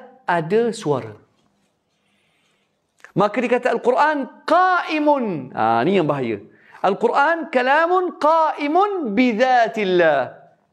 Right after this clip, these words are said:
Qaimun bidhatillah. Dia kembali kepada fahaman Mu'tazilah. Kan Mu'tazilah kata, "Allahu yara bidhatihi,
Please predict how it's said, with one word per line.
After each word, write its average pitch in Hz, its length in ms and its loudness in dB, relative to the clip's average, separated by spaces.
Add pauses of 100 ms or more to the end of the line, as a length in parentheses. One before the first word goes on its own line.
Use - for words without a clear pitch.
(600)
Qaimun 302 800 2 (1040)
bidhatillah. 202 800 0 (320)
Dia 185 160 2
kembali 196 640 -2
kepada 160 320 -2
fahaman 160 400 -4
Mu'tazilah. 120 560 -8 (1040)
Kan 302 160 2
Mu'tazilah 214 400 0
kata, 175 320 0
"Allahu 190 320 0
yara 196 240 2
bidhatihi, 156 880 -2